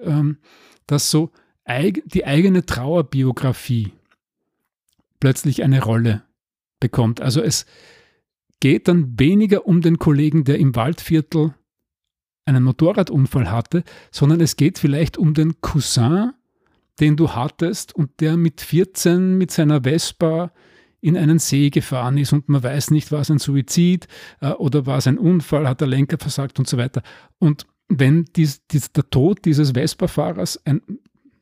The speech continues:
familiäres Tabuthema war, weil über Suizid redet man nicht gern, ähm, dann kann schon sein, dass sozusagen diese, diese Trauerwelle von hinten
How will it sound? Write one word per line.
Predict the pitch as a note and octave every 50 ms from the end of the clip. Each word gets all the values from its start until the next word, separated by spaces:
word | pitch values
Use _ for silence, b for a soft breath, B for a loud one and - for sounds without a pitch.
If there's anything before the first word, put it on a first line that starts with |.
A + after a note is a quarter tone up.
| _ _ _ _ _ _ _ _ _
familiäres | - - C#3 C#3 C#3+ C#3 B2+ C3 C3+ B2+ B2+ - -
Tabuthema | - B2 G2+ - D3 E3+ G3 - - C3+ B2 A#2+ B2 A#2 F#2+
war, | G2+ G2+ A#2 - -
weil | D#3+ D3+
über | D3 A2+ B2
Suizid | B2 - - A#2+ B2 - - - C#3+ D#3+ - - -
redet | A2+ A2 - -
man | C#3 C#3
nicht | D3+ C#3+ -
gern, | - C#3+ G3 A#3 - B B B B B B B B B B B B -
ähm, | D#3 C#3 C3+ C#3+ D3+ B B B B _
dann | - B2 A2+
kann | - C3+ D3 F#3
schon | - G3+ G#3
sein, | - - D#3+ F3 F3+
dass | F3+ F3+ - - - _ _
sozusagen | - - D#3+ D3 - F3 C#3 D3 D#3+ F3 - _ - _ _
diese, | - E3 D#3 D3+ F3 E3+
diese | - - D3+ C#3 E3 - _
Trauerwelle | - - B2+ B2 D3 F#3 F3+ F3 D3 D#3 D3 C#3+ D3 C#3+ C#3+ D3
von | - - D3 C#3+
hinten | B2 E3 G#3 G3+ _ - C#3+ B2